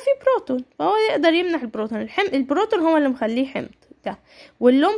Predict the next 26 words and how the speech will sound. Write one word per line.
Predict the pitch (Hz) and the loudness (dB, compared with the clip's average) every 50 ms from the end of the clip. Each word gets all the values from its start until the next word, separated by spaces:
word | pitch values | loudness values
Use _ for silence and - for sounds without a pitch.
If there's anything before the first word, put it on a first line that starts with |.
| 403 - | -2 -2
بير | 392 415 440 453 415 320 | 0 0 0 0 0 0
اللي | 269 247 226 | 0 0 0
عليه | 214 233 302 349 349 339 | -2 0 0 0 0 0
هي | 330 | 0
اللي | 302 285 | 0 0
مخليه | 269 - - 226 226 240 | -2 -4 -6 -4 -4 -4
قاعدة، | 247 - - 202 - - - - _ _ _ - _ _ - | -4 -4 -6 -8 -8 -8 -12 -16 _ _ _ -20 _ _ 0
فهو | 247 269 311 392 403 320 233 226 | 2 4 4 4 4 4 2 2
قاعدة | - - 370 415 440 427 427 392 | 2 2 2 2 2 0 0 0
ضعيفة | 403 427 440 440 453 415 | 0 -2 -2 -2 -2 -2
وحمض | 370 - - 403 381 320 | -2 -2 -2 -2 0 0
ضعيف | 320 269 277 277 311 - | 0 0 0 -2 -2 -4
في | - 277 | -4 -2
نفس | 254 269 262 269 - - | -2 -2 -2 -4 -6 -6
الوقت. | - - - - _ - - - - 302 269 _ | -6 -6 -8 -10 _ -20 -20 -20 -20 -20 -8 _
خلاص، | - 262 294 370 508 508 - - _ _ | 2 4 6 6 4 2 0 -8 _ _
فبالتالي | - 285 285 254 302 - - - 392 370 320 269 247 262 | -2 -2 0 0 -2 -4 -2 -2 2 4 4 4 4 2
يقدر | 320 427 - 311 339 320 | 2 2 2 2 2 2
يعمل | 302 277 269 254 254 254 254 262 262 | 2 2 0 0 0 0 0 0 2
لنا | 262 254 233 220 190 | 2 2 0 0 -4
ايه؟ | - - 208 208 208 208 214 226 | -4 -4 -4 -2 -2 -2 -2 -4
يعمل | 214 - 247 247 240 254 269 | -4 -4 -2 -2 0 0 0
لنا | 330 370 339 | 0 2 2
ميتال | 311 330 381 381 381 330 302 269 | 2 2 0 2 2 2 2 0
سولت | - - 349 403 508 587 - _ - - - _ _ _ _ 233 | 0 0 2 2 2 0 -2 _ -20 -20 -20 _ _ _ _ -2
دايما، | 254 247 247 226 208 - - | 0 0 0 0 -4 -8 -12